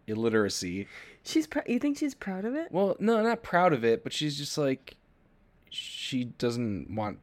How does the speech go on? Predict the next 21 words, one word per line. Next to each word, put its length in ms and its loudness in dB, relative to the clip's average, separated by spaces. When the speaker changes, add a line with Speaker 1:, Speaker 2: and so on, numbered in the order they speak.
Speaker 1:
she 100 -8
doesn't 120 -6
want 120 0
help. 200 -4
She's 220 -6
like, 160 0
Speaker 2:
I 140 4
Speaker 1:
"I," 40 4
Speaker 2:
think 140 -6
she 160 -4
Speaker 1:
she's 60 -2
like, 160 -10
Speaker 2:
does. 420 6
Speaker 1:
"I'm 120 4
gonna 120 4
teach 240 -6
myself 520 -2
how 140 -10
to 120 -10
read." 360 -14
Speaker 2:
<laughs> 320 -6